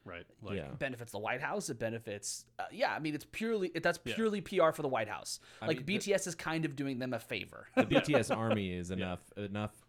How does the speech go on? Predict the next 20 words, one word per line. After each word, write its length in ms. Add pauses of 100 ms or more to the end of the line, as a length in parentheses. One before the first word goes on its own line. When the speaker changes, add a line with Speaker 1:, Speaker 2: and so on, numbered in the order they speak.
(140)
Speaker 2:
of 160
a 40
populace 680
to 120
put 320 (340)
Biden's 360
approval 360
rating 300
through 220
the 80
roof. 320
Speaker 3:
Yeah, 180
the 120
White 180
House 140
has 180
a 40
YouTube 420
page, 280
right? 180